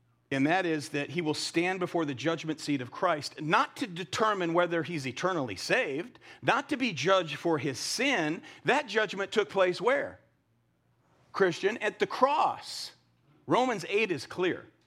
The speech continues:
Christian, no charge will ever be brought against God's elect.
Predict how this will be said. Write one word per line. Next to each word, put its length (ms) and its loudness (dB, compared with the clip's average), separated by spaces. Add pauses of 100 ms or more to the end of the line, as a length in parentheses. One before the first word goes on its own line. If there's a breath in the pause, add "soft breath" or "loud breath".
(200)
Christian, 560 -2 (1080 soft breath)
no 640 2 (140)
charge 680 2
will 300 -4
ever 440 0 (140)
be 160 -2
brought 600 0
against 760 -6
God's 680 0 (1200)
elect. 720 0